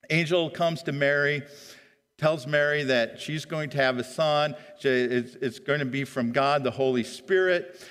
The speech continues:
Uh, she goes off to visit her relative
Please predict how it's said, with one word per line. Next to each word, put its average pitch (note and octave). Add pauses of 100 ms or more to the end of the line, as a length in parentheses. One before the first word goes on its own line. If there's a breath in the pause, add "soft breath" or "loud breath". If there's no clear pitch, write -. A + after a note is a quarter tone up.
(140)
Uh, A2+ (260)
she G#3
goes F3
off D3+ (160)
to C#3
visit C#3+
her C3+
relative C#3